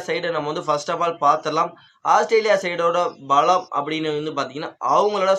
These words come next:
சொந்த மண்ணுல வந்து அவங்க விளையாட போறாங்க. அதுவே அவங்களுக்கு வந்து ஃபர்ஸ்ட் பிளஸ் பாயிண்ட் நம்ம சொல்லியே ஆகணும். அவங்களோட சொந்த மண்ணுல விளையாடுறாங்க, அந்த பிச்சோட கண்டிஷன் எப்படி இருக்கும், பிளஸ் வந்து யாருக்கு அந்த பிச்சு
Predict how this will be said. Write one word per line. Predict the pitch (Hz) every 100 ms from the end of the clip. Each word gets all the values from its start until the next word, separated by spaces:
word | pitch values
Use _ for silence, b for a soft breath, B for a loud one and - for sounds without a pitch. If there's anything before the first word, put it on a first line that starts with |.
| -
சொந்த | 165 202 220 185
மண்ணுல | 170 170 165
வந்து | 156 165
அவங்க | 151 139 131
விளையாட | 127 151 151 -
போறாங்க. | 131 131 139 180 185 B - 120
அதுவே | 135 147 180 170
அவங்களுக்கு | 139 131 143
வந்து | 151 147
ஃபர்ஸ்ட் | 135 - - 208 202
பிளஸ் | 151 147
பாயிண்ட் | 165 160 165 156
நம்ம | 139 -
சொல்லியே | 135 151 170 160
ஆகணும். | 147 190 208 B B
அவங்களோட | 131 139 135 143
சொந்த | 147 170 175
மண்ணுல | 156 165 160
விளையாடுறாங்க, | 151 156 151 156 151
அந்த | 147 139
பிச்சோட | 147 143 160 160 151
கண்டிஷன் | 143 156 160 160 147
எப்படி | 143 156 165
இருக்கும், | 147 156 143
பிளஸ் | 143 143
வந்து | 147 147
யாருக்கு | 139 156 185 185 156
அந்த | 139
பிச்சு | 139 156